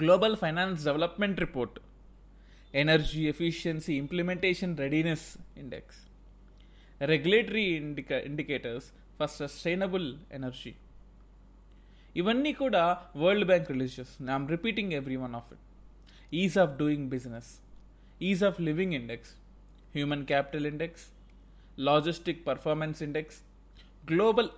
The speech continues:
environment, sorry, global economic prospect report, logistic performance index, service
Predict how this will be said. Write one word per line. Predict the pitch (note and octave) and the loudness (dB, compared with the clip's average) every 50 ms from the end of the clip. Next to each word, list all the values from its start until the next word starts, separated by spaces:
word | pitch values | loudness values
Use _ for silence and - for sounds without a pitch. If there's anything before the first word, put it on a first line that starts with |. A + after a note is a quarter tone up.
| D3+ | -4
environment, | C#3+ D3 D3+ D#3 E3 E3 F3+ F#3 F#3+ F#3+ F#3 E3+ D3+ - - - - - - - - - - - - - - - - - - - - - - - - - - - | -4 -2 -2 0 2 2 2 2 2 -2 -2 -2 -4 -8 -10 -10 -10 -12 -20 -20 -20 -20 -20 -20 -20 -20 -20 -20 -20 -20 -20 -20 -20 -20 -20 -20 -20 -20 -20 -16
sorry, | - A#2+ A2 - - - - - - - - - - - - - C#3 C#3 | -14 -14 -14 -14 -18 -20 -20 -20 -20 -20 -20 -20 -20 -20 -20 -14 -6 -2
global | D#3+ F#3 G3+ F#3+ G#3+ G#3+ G3 - - C#3 | 0 0 0 0 -2 -4 -4 -6 -6 -6
economic | C#3+ - F3+ F#3 G3 G3+ F#3+ - - - | -4 -2 0 0 0 0 0 -4 -4 -4
prospect | - B2+ B2 C3 - - - B2+ - - - A#2+ A#2+ | -2 0 0 0 -4 -6 -8 -8 -8 -8 -12 -12 -12
report, | A2 - C3+ C#3 - - - - - - - - - - - - - - - C3+ C#3 D3 | -10 -8 -8 -8 -8 -10 -18 -20 -20 -20 -20 -20 -20 -20 -20 -20 -20 -12 -8 -2 2 4
logistic | D3+ E3+ E3+ G3+ G#3+ G#3+ - A3+ G#3 - - E3 | 4 4 2 0 -4 -6 -4 -6 -6 -4 -4 -4
performance | C#3+ C#3 - D3 C#3 C#3 B2+ C3 - C3 A#2 | -4 -4 -6 -8 -8 -8 -10 -12 -12 -12 -12
index, | A#2+ C3+ C#3+ - - - - - - - - - - - | -12 -12 -14 -14 -20 -20 -20 -20 -20 -20 -20 -20 -10 0
service | - E3+ F3 F#3 G3+ A#3 A3+ - | 2 2 2 2 0 -2 -4 -4